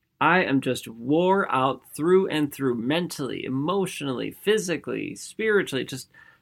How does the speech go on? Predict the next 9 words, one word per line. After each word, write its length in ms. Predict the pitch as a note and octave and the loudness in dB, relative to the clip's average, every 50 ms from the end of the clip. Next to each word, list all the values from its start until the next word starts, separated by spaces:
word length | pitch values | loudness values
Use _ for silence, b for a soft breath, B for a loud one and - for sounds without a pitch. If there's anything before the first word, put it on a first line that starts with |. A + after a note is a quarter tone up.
| b _ _ | b _ _
there's 260 | D3 D3+ C#3+ C3 C3 | 2 2 4 4 4
nothing 960 | C#3+ D3+ E3 F3+ F#3 G3 G3 F#3+ E3+ C#3+ - - F3+ F3 E3+ E3 D#3+ D3 C#3 - _ _ _ _ _ _ _ - | 4 4 4 4 6 6 6 6 4 2 0 -2 0 2 2 0 0 -4 -8 -12 _ _ _ _ _ _ _ -10
left. 680 | A#2+ A#2+ B2 A#2 G#2+ G#2 - - - - - - - _ _ _ _ _ _ _ _ _ _ _ _ _ _ _ _ _ _ _ _ _ _ _ _ _ _ _ _ _ _ _ _ _ _ _ _ _ _ _ _ | -6 -4 -2 -2 -2 -4 -8 -12 -20 -20 -20 -20 -20 _ _ _ _ _ _ _ _ _ _ _ _ _ _ _ _ _ _ _ _ _ _ _ _ _ _ _ _ _ _ _ _ _ _ _ _ _ _ _ _
Maybe 240 | - D3+ G3+ A3 G3+ | 0 0 0 0 0
you 200 | D3+ D3 F#3+ A3 | 0 0 2 2
have 200 | F#3 E3+ D3 B2 | 2 2 2 2
days 280 | - C3+ B2 B2 - - | 2 4 4 4 2 0
like 200 | A#2 A2+ G#2+ - | -4 -8 -10 -10
that. 240 | - - C#2 - | -12 -14 -12 -14